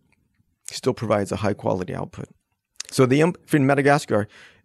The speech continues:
for, to make this at a large scale, we have to control cost at what we're feeding them, right? So, um, we're, instead of, like,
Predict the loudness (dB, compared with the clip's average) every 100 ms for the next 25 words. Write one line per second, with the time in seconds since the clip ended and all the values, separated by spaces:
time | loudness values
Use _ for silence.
0 | _ -8 -2 -2 0 0 0 0 0 2
1 | 0 0 -2 -2 0 -2 -8 _ _ _
2 | _ _ -18 0 2 2 0 -4 0 0
3 | 0 -2 -4 -2 -2 -4 -8 -6 -6 -8
4 | -8 -8 -8 -10 -6 -4 -4 -6 -8 -8
5 | -6 -6 -6 -8 -18 -20 -20 _ -4 -2
6 | -2 -6 _ _ _ _ _ -4 2 4
7 | 2 0 -2 -2 0 0 0 -2 -4